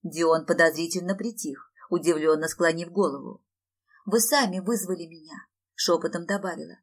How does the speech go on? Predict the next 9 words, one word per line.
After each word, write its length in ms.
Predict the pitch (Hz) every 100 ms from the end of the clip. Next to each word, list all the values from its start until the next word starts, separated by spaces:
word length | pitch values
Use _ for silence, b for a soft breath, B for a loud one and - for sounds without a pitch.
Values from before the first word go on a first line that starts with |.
| b b
стараясь 540 | - 175 170 175 -
отдернуть 640 | 180 180 175 202 226 254 -
возмутительно 720 | 190 170 165 180 185 214 208
прозрачную 640 | 196 180 170 170 - 226
юбку. 460 | 226 220 - 160 - - -
«И 80 |
откуда 640 | 226 262 - 277 - 165 -
у 300 | 208 202 196 -
Илу 520 | 202 180 220 294